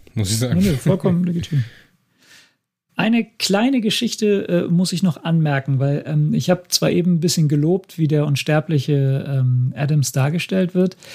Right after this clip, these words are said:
Speaker 2: ähm, wa-, was mir immer, ja, das ist, das darf jetzt keine Kritik sein, das ist aber etwas, was mir immer auffällt, dass oft, ähm, den, äh, Unsterblichen,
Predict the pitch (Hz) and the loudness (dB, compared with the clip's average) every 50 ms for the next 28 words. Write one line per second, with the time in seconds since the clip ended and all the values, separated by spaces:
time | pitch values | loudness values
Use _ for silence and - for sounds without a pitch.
0 | - - - - - - 151 151 156 151 151 151 151 139 - _ _ _ _ _ | -20 -20 -20 -16 -6 -2 0 0 2 2 2 2 0 -2 -4 _ _ _ _ _
1 | - _ _ _ _ _ _ _ _ _ _ - - - - - - 180 - 175 | -20 _ _ _ _ _ _ _ _ _ _ -12 -2 0 0 0 0 -2 -4 -2
2 | 170 170 151 - - 151 139 - - 160 151 151 160 - - 185 190 180 175 175 | 0 0 0 0 -2 -4 -8 -6 -2 0 0 2 2 2 2 2 2 2 0 0
3 | 170 170 - _ _ _ _ _ _ _ - 139 131 127 143 151 147 - - 160 | -2 -4 -6 _ _ _ _ _ _ _ -6 -2 0 0 2 2 0 0 0 -2
4 | - - - - 160 135 - - 160 151 135 - 151 - - 147 135 127 - 139 | -4 -4 -4 0 0 0 2 2 2 0 2 2 0 0 2 2 0 0 0 -2
5 | 120 - 156 - - 139 127 123 123 120 135 147 160 165 165 160 165 - 170 151 | -2 -2 -2 -2 0 0 0 0 0 0 0 0 0 2 0 0 0 0 0 -2
6 | 127 156 135 170 165 156 143 - - 165 160 156 135 - - 127 120 123 117 - | 0 0 0 0 2 2 0 -2 -2 0 0 0 0 0 0 0 0 0 -2 -6
7 | - - - - - 139 - - 156 175 160 - - - - - 160 151 147 147 | -12 -20 -16 -6 -2 0 0 2 2 0 0 0 -6 -8 -4 -2 0 0 2 2
8 | 143 143 139 131 - - - - - _ _ - - 135 131 131 127 127 127 127 | 2 0 -2 -4 -8 -18 -20 -20 -20 _ _ -4 -2 0 0 2 2 2 2 2
9 | 131 131 - - 156 143 - - 147 131 - - 151 151 165 - 170 131 - 156 | 0 -2 -2 -4 -4 -4 0 0 0 0 2 2 0 0 2 0 0 0 2 0
10 | 151 151 151 151 147 135 | 2 2 0 0 -2 -4